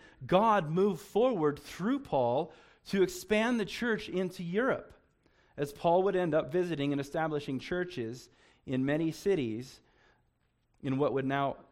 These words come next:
uh, what we would now call modern-day Greece. I would caution you that if this dispute between Paul and Barnabas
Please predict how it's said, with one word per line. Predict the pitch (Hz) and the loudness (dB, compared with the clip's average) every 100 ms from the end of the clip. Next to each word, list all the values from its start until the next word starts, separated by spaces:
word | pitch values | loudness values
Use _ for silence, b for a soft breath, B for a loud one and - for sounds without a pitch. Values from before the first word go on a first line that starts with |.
| _ | _
uh, | 123 104 | -12 -10
what | 117 120 | -8 -8
we | 131 | -6
would | 120 | -4
now | 123 123 | -4 -4
call | - 120 | -4 -4
modern-day | 117 117 113 107 | -4 -6 -6 -8
Greece. | 101 107 135 95 - - - - _ _ _ _ _ _ _ _ _ _ _ _ b b b b b b - | -8 -6 -6 -6 -10 -18 -20 -20 _ _ _ _ _ _ _ _ _ _ _ _ b b b b b b 0
I | 156 | 2
would | 185 | 2
caution | - 196 208 208 160 127 | 2 2 2 0 -2 0
you | 135 | 0
that | 143 151 | 2 2
if | 170 - - | 0 -2 -6
this | 147 214 | -2 -2
dispute | - 185 - - 180 180 131 - | -4 -10 -10 -10 -2 0 0 -6
between | 123 147 117 | -8 -6 -6
Paul | - 160 170 | -2 0 0
and | 143 127 | -2 -2
Barnabas | 131 147 127 110 107 - | -2 -2 -2 -6 -8 -16